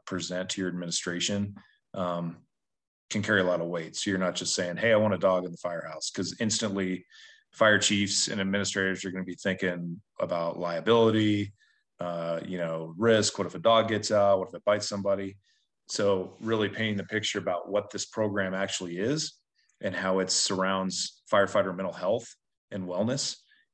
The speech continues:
and how important that is. And that, um, this is an area that we just really haven't spent much time in. You know, firehouse dogs historically were just that. They were just firehouse dogs.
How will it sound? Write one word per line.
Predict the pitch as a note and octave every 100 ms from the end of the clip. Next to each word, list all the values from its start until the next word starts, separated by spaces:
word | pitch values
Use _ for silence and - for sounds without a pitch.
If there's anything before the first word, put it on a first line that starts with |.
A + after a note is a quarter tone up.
| -
and | G2
how | F#2 F#2
important | E2 - A#2+ C3+
that | C3+
is. | C#3+ D3 C#3+ - -
And | G2 F#2+ F#2 F2
that, | F#2 F#2 F2+ - -
um, | F#2 F2 F2 -
this | G#2 G2+ B2 -
is | G2+
an | G2
area | G2+ G#2 G2+ F#2+ F#2
that | F#2+ F#2+
we | G2 G2 F#2 F#2+ _ _ _ -
just | D#3 D3+
really | C#3 A#2+
haven't | B2+ A#2 G#2+ - _
spent | - - C3+
much | A2+ -
time | A2 C3 G#2
in. | E2
You | F2
know, | F#2+ F#2
firehouse | B2 C3 A2 G2+
dogs | G#2+ G2 G2
historically | F#2 A#2 B2 G#2 F2+
were | F2
just | F#2+ F#2
that. | G2 E2+
They | F2+
were | E2+
just | E2+
firehouse | G2 F#2+ E2+ -
dogs. | D#2 D2+ -